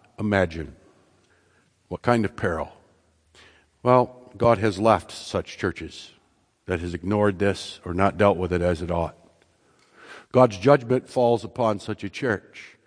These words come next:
and God's judgment is that that church is consumed by this. If you don't think this causes problems in the church, let me tell you as your pastor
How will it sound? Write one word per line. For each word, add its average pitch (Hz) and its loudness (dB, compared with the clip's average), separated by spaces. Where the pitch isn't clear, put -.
and 101 -4
God's 107 6
judgment 101 2
is 95 -2
that 90 -8
that 151 4
church - -2
is 95 -8
consumed 87 -2
by 90 -2
this. - -6
If 95 -12
you 160 8
don't 175 6
think - 2
this 107 -4
causes 117 2
problems 123 0
in 92 -4
the 95 -2
church, - -2
let 104 0
me 110 0
tell 131 4
you 113 0
as 95 0
your 92 -4
pastor 95 -2